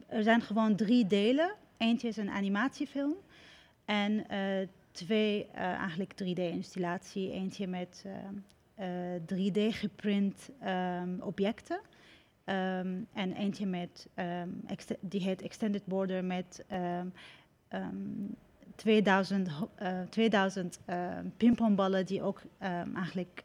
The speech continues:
ehm, gedrukt zijn. Ehm, en ook een, een vloer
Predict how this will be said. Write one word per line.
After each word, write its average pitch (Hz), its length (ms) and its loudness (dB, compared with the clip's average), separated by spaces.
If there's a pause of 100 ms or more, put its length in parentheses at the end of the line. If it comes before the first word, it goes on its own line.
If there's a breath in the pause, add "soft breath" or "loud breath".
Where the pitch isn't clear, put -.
ehm, 170 220 -6 (500)
gedrukt 185 560 -4
zijn. 170 340 -4 (600 loud breath)
Ehm, 208 840 4 (420)
en 226 160 4
ook 220 340 2
een, 214 280 2
een 208 220 0
vloer 196 420 0